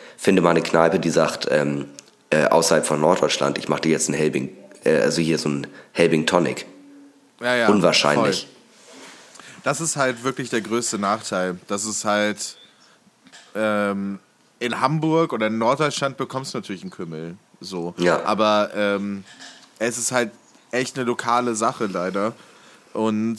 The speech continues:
Speaker 2: ähm, naja, vielleicht, äh, ändert sich das ja irgendwann nochmal. Ähm, aber ich, ähm,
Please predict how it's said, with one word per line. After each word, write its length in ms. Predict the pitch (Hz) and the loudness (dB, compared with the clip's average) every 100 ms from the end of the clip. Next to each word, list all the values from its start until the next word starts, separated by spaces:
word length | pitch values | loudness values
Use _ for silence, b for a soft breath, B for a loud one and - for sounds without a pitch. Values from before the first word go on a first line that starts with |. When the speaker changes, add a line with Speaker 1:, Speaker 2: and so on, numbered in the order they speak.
| - | -2
Speaker 2:
ähm, 400 | 117 110 110 110 | 0 2 2 -2
naja, 240 | 104 117 143 | 0 2 2
vielleicht, 560 | - 120 123 - - | 2 2 2 0 -4
äh, 280 | 131 120 120 | 0 2 0
ändert 280 | 110 170 180 | 0 0 0
sich 140 | 123 | -2
das 160 | 113 110 | -4 -2
ja 100 | 104 | -2
irgendwann 420 | 110 113 104 104 | -2 -4 -4 -4
nochmal. 500 | 104 - 92 95 123 - _ b b b b - | -4 -4 -4 -2 -4 -10 _ b b b b -6
Ähm, 500 | 117 113 113 113 113 - | -2 -2 -2 -6 -10 -6
aber 460 | 113 117 120 117 - | -4 0 2 2 0
ich, 340 | 110 - - 67 | -8 -12 -14 -8
ähm, 800 | 107 107 107 107 107 107 107 | -4 -2 -2 -2 -4 -4 -6